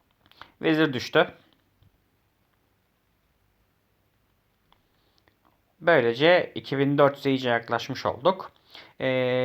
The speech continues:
bu kadar yeter arkadaşlar. E, yine telefondan bu sefer kameralı istemiştiniz. Kameralı, e, bir Yıldırım maçları. Açıklayarak oldu en azından. On beş dakikalık daha iyi olduğunu düşünüyorum. E,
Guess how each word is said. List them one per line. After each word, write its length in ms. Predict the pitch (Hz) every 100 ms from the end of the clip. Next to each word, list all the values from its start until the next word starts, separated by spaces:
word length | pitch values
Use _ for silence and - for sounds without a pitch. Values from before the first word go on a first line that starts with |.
| 127
bu 100 | 190
kadar 260 | 190 160 151
yeter 220 | 151 151
arkadaşlar. 800 | 135 131 123 - 170 185 185 - - - _ -
E, 140 | 131
yine 520 | 127 131 156 143 143
telefondan 720 | 147 139 135 139 143 147 135 -
bu 40 |
sefer 340 | - 139 147 139
kameralı 400 | 143 156 156 139
istemiştiniz. 580 | 131 120 110 - 147 -
Kameralı, 540 | 135 135 135 131 120 -
e, 720 | 139 120 120 117 117 117 113 131
bir 300 | 127 - - _ _ _ - - - -
Yıldırım 340 | 135 131 131
maçları. 600 | 123 120 - 110 143 190 - _ _ _ _ _ _ - _ _ _ - _
Açıklayarak 600 | 170 175 185 170 156 139
oldu 200 | 135 127
en 80 | 127
azından. 460 | 123 117 120 160 202
On 240 | 196 208
beş 160 | 233 233
dakikalık 380 | 220 220 214 208
daha 280 | 196 202
iyi 300 | 202 185 151
olduğunu 480 | 156 147 135 131 127
düşünüyorum. 580 | 127 - 117 135 247 254 - -
E, 520 | 147 147 143 143